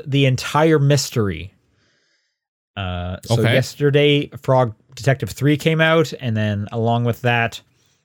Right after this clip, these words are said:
Speaker 1: they put, they bundled all three of them together as Frog Detective: The entire mystery, and that got put on Game Pass. I've been hearing great things about Frog Detective for a while, um, so I was very excited.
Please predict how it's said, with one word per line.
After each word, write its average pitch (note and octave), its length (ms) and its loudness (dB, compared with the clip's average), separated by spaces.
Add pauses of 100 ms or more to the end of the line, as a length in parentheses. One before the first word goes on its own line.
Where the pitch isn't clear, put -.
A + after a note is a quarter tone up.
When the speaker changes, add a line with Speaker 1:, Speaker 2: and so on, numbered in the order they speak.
(160)
Speaker 1:
they G#2+ 160 -2 (240)
put, A#2+ 180 -4
they A2 120 -2
bundled A#2 340 2
all A2 80 2
three A#2 180 -4
of G#2+ 60 -2
them G#2 100 -2
together A#2+ 480 2
as G2+ 400 -4
Frog G2 300 -6
Detective: G#2 340 -6
The G2+ 80 -8
entire G2+ 240 -6
mystery, E3 400 -2
and A2+ 100 -4
that G2 120 -6
got F#2 80 -6
put F#2+ 120 -8
on F#2 100 -4
Game A#2 180 -2
Pass. B2 440 -4 (1900)
I've C#3+ 120 2
been E3+ 120 2
hearing E3 240 4
great C3 240 2
things C3 200 2
about C3 200 2
Frog C3+ 180 2
Detective C3 340 0
for A2 140 -4
a F#2 60 0
while, A2 420 2 (600)
um, F#2+ 180 -4
so G#2 140 -4
I - 20 0
was F#2+ 120 -2
very G#2+ 240 2
excited. G#2 500 0